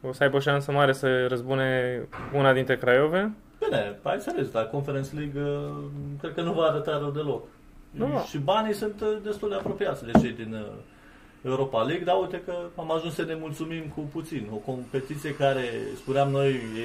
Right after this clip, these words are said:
Speaker 2: croită pentru noi, că nu ne vor străinii și alte chestii de genul ăsta,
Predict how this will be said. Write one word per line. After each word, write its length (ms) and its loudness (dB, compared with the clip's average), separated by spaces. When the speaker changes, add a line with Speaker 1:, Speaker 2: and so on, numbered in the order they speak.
Speaker 2:
croită 300 2
pentru 260 -6
noi, 280 -2
că 80 -4
nu 160 0
ne 180 0
vor 260 -2
străinii 640 -6
și 100 -12
alte 540 -4
chestii 240 -8
de 100 -6
genul 300 -6
ăsta, 160 -8